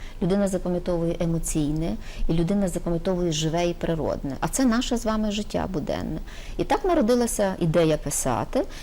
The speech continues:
Зрештою, Іван Франко також настановляв її на той шлях, зауважуючи, що ваша публіцистика, м'яко кажучи, ніяка. А от художній текст, він промовляє цікавими образами. І попри те, пані Наталю, Кобринська все ж таки ще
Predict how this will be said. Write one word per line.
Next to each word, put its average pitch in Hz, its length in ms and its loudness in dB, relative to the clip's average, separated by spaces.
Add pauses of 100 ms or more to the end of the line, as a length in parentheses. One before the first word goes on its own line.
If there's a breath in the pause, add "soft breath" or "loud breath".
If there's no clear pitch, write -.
Зрештою, 233 460 2
Іван 196 240 2
Франко 214 360 2
також 160 380 -2
настановляв 170 640 2
її 156 120 2
на 156 100 0
той 165 180 0
шлях, 240 380 0
зауважуючи, 202 800 2
що - 240 -4
ваша 226 280 -2
публіцистика, 202 840 -2 (440 loud breath)
м'яко 233 320 2
кажучи, 190 420 0
ніяка. 180 560 0 (560 loud breath)
А 170 100 4
от - 220 0
художній 262 540 4
текст, - 420 -2
він 196 80 4
промовляє 226 460 2
цікавими 185 520 0
образами. - 600 -4 (680 loud breath)
І 180 320 2
попри 403 280 2
те, 165 340 2
пані 151 200 0
Наталю, 151 800 -2
Кобринська 233 580 2
все 170 300 2
ж - 140 -6
таки 190 400 -2
ще 180 360 0